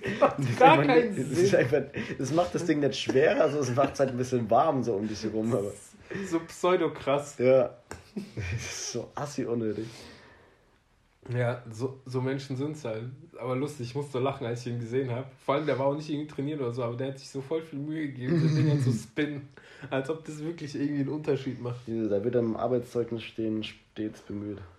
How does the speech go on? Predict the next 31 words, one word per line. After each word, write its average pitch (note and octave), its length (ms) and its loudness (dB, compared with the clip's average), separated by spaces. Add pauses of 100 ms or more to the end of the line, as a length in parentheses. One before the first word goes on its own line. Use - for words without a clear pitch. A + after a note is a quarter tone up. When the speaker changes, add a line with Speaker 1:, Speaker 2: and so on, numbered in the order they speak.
Speaker 1:
Ja. C3+ 280 0 (2000)
Speaker 2:
Stets C3+ 180 -6
Speaker 1:
Ja. B2 80 2
Speaker 2:
bemüht C3 240 -2
ist A2 120 -10
auch A#2+ 200 -4
schon G#2 320 -4
richtig G2+ 340 -12
mies G2+ 320 -6
eigentlich. F2 320 -12 (640)
Speaker 1:
Stets - 320 -4
bemüht? D3+ 380 -2
Speaker 2:
Ja. G#2+ 180 -4 (640)
Speaker 1:
Ja, G#2+ 100 -12
das G2+ 120 -12
heißt A#2+ 180 -8
halt, G#2 160 -10
der G2 80 -14
kann B2 240 -10
nix. - 300 -16 (560)
Speaker 2:
Ja. G#2+ 140 -4 (340)
Speaker 1:
Aber A2+ 180 -6
er G#2+ 140 -4
weiß A2+ 300 -6
es. - 280 -20
Deswegen C#3 420 0
strengt C3+ 340 2
er A#2+ 60 4
sich C3+ 200 2
mehr A#2+ 240 2
an. A2 420 -2